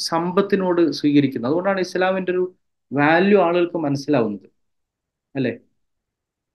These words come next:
അതാണ് ഖാറൂനോട് പറഞ്ഞത്, "നിനക്ക് ഫസ്റ്റ് ഉണ്ടാകുന്ന ബോധ്യം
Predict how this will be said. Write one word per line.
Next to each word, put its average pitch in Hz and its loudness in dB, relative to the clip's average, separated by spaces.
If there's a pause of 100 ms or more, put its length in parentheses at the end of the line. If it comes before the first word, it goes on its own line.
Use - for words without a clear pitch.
അതാണ് 277 6
ഖാറൂനോട് 196 2
പറഞ്ഞത്, 135 2 (2250)
"നിനക്ക് 240 6
ഫസ്റ്റ് 233 0
ഉണ്ടാകുന്ന 254 6
ബോധ്യം 190 4